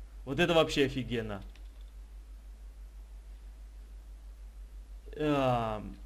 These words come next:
я бы, конечно, их всех поубивал, да ну нафиг. Я, я просто уже запарился нереально, ребята, с этой миссией. Давайте мы сюда с-, с-, валим, короче, отсюда нафиг, да и всё.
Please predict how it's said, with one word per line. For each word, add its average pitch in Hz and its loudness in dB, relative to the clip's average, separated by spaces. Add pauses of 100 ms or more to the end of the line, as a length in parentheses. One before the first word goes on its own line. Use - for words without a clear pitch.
(360)
я 151 0
бы, 175 2
конечно, 175 2
их 170 2
всех - 4
поубивал, 170 4
да 151 8
ну 156 4
нафиг. 110 -4 (1300)
Я, 160 6
я 175 12
просто 185 6
уже 170 6
запарился 151 6
нереально, 139 6
ребята, 151 4
с 147 0
этой 135 2
миссией. 127 0 (1900)
Давайте 143 4
мы 139 4
сюда 147 6
с-, 143 0 (320)
с-, - -2
валим, 156 8
короче, 151 6
отсюда 151 4
нафиг, 147 4
да 131 6
и 131 4
всё. 120 -2